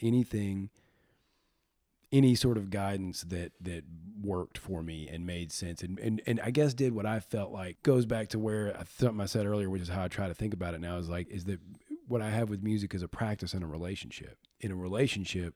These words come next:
what you, what makes relationships good is getting to know each, each individual or each party, getting to know the other party and supporting that party,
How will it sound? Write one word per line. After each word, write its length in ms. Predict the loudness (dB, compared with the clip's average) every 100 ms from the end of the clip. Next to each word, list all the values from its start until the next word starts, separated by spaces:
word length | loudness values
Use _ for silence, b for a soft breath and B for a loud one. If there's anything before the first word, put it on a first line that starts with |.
| _
what 200 | -8 -6
you, 240 | -4 -4 -4
what 300 | -4 -4 -4
makes 260 | -6 -6
relationships 600 | -4 0 0 0 -4 -6
good 400 | -4 -4 -2 -2 -4
is 420 | -8 -8 -8 -6
getting 260 | -6 -4
to 100 | -4
know 440 | -4 -2 -2 -2 -4 -8
each, 300 | -8 -6 -8 -10
each 280 | -8 -6 -6
individual 680 | -6 -4 -2 -4 -4 -4 -2
or 80 | -2
each 180 | -4 -6
party, 300 | -4 -2 -2
getting 220 | -2 -4
to 80 | -4
know 180 | 2 2
the 140 | 4
other 160 | 0 -6
party 440 | -8 -8 -8 -10 b b b b b b
and 340 | -4 -2 -2 -4
supporting 520 | -8 0 0 0 -2
that 200 | -6 -6
party, 520 | -6 -4 -4 -6 -10